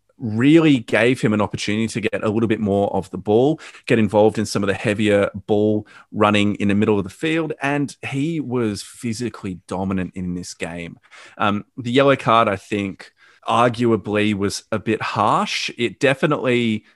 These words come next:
hit the chest first and then rode up into the neck. I just think because it was so close to the neck to start with, it's probably why Nick Berry was leaning towards giving him a yellow, despite the fact that technically hitting someone on chest and then it slipping up is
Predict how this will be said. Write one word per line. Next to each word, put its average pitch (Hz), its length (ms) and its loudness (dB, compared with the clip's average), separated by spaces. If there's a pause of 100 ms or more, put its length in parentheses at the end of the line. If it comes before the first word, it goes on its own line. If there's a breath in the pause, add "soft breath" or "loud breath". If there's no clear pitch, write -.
(200 soft breath)
hit - 400 -4
the 131 80 -2
chest 117 480 -2
first 110 580 -2
and 104 100 -2
then 98 280 -4
rode 107 240 4
up 104 220 0
into 107 440 -6
the 95 80 -6
neck. 107 640 -4 (520 loud breath)
I 107 600 4
just - 200 -6
think 101 280 -4
because 110 280 -4
it 113 80 -4
was - 120 -12
so 101 260 -2
close 101 420 -4
to 104 120 -6
the 98 80 -6
neck 95 180 -8
to - 80 -16
start 101 300 -2
with, 113 160 -4
it's 90 80 -12
probably 95 440 -6
why 95 400 -4
Nick 101 240 -8
Berry 98 280 -4
was 95 260 -8
leaning 95 300 -8
towards 95 340 -6
giving 95 260 -8
him 92 120 -6
a - 20 -8
yellow, 101 400 -4 (380 soft breath)
despite 95 320 -4
the - 40 -18
fact 92 280 -4
that 101 180 -6 (180)
technically 98 640 -6 (280 loud breath)
hitting 98 260 0
someone 95 260 -2
on 92 80 -6
chest 92 300 -6
and 95 80 -6
then 92 80 -8
it 92 80 -14
slipping 95 280 -10
up 95 220 -10
is 101 240 -8